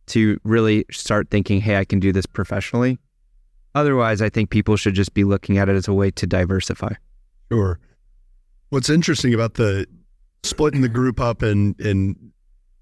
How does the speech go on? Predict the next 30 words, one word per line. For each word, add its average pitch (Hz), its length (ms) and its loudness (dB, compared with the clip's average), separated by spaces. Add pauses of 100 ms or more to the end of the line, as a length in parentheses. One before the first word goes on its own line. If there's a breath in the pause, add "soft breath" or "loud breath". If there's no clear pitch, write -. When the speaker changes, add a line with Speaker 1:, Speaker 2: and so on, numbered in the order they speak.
(260)
Speaker 2:
half 135 240 -4
the 131 80 -6
people 123 220 -2
get 117 280 0
A, 117 280 -2
half 113 180 -2
the - 40 -20
people 110 200 -2
get 107 200 -2
B, 113 400 0
and 104 140 0
then 98 240 2
keep - 260 -2
repeating 104 300 0
the 101 60 0
process 101 420 -2
to 101 120 -2
get 101 140 2
a 101 80 0
really 98 280 2
loyal 101 360 2
small 95 280 0
group 95 220 0
of 90 60 -8
people 101 300 0
that'll 95 160 2
do 92 160 -2
whatever 101 240 0
you 160 60 0
say. 120 280 0